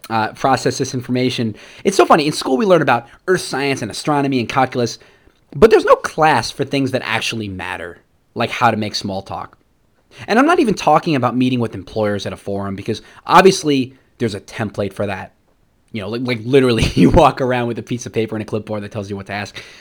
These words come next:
But I'm talking about meeting new people, either at a social event or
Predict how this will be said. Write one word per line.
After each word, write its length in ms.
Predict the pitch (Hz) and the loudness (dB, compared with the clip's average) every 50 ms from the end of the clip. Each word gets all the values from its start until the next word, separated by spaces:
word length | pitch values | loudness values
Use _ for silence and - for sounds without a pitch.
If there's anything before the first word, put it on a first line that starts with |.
| - - - - - - | -20 -20 -20 -20 -4 2
But 100 | - 190 | 6 6
I'm 100 | 202 277 | 6 6
talking 220 | - 453 494 427 269 | 6 4 0 0 0
about 100 | 156 139 | 0 0
meeting 420 | 139 143 139 147 147 143 131 117 | 0 2 2 2 2 2 2 0
new 160 | 110 117 113 | 0 0 -2
people, 440 | 113 - 113 101 95 - 98 95 98 | -4 -4 -8 -8 -6 -6 -6 -8 -8
either 340 | - 107 98 101 98 98 - - | -8 -8 -6 -6 -6 -6 -8 -10
at 80 | 104 104 | -10 -10
a 40 | |
social 420 | 101 - - 120 110 104 - 113 107 | -4 0 0 2 2 0 -2 -4 -4
event 340 | 98 107 101 101 98 - - | -4 -4 -6 -6 -8 -10 -8
or 380 | - 123 123 123 117 107 104 104 | -6 -2 0 2 2 2 0 -2